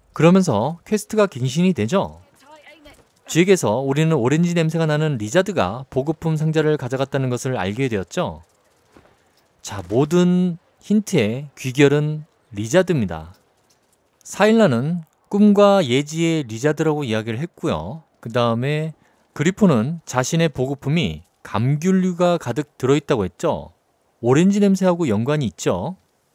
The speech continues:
그리고 쥐는 오렌지 냄새가 나는 리자드라고 이야기를 했습니다. 아미로는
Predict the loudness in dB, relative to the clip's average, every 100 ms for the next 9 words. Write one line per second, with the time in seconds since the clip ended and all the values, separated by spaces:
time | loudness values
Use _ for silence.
0 | _ -4 -2 -2 -4 -4 -12 _ _ _
1 | -4 2 2 2 0 -6 -10 _ _ _
2 | _ _ _ 0 2 4 4 2 2 2
3 | 0 0 0 -4 -6 -4 -2 0 0 -2
4 | -2 -4 -4 -6 -6 -6 -8 -10 -16 _
5 | _ _ -4 0 2 2 0 0 -2 -6